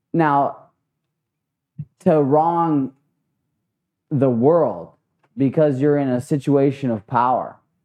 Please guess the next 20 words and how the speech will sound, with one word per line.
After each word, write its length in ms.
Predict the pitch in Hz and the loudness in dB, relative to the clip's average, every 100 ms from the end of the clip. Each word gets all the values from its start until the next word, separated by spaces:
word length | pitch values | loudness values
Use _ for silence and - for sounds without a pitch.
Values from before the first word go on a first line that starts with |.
| _ | _
because 300 | - 127 139 | -6 -2 0
our 100 | 131 | 0
money's 440 | 131 135 131 131 127 | 2 2 0 -2 -2
held 360 | 139 123 123 | 0 0 0
in 280 | 120 113 107 - _ _ | -2 -4 -6 -10 _ _
a 100 | 107 | -8
plastic 520 | 107 135 123 - 123 | -2 -2 -2 -4 -8
card, 400 | - 151 131 113 | -2 0 0 -2
because, 460 | 104 117 165 156 127 _ _ _ _ _ _ _ - | -4 -2 0 -2 -4 _ _ _ _ _ _ _ 0
uh, 500 | 165 156 143 120 - - 147 | 2 2 0 -2 -6 -10 -4
the 160 | 143 | -2
salt 360 | 139 170 160 151 | 0 0 2 2
has 240 | 143 139 | 0 -2
to 60 | 139 | -2
get 160 | 135 - | -2 -2
to 80 | |
the 100 | 123 | -4
table, 560 | 113 156 156 123 90 - _ _ _ - | -2 0 0 -2 -8 -14 _ _ _ -4
because 420 | 147 170 151 120 | 0 2 0 0
resources, 1200 | 123 156 - 156 147 143 - 143 135 131 120 | 0 0 0 0 2 0 0 0 0 -2 -4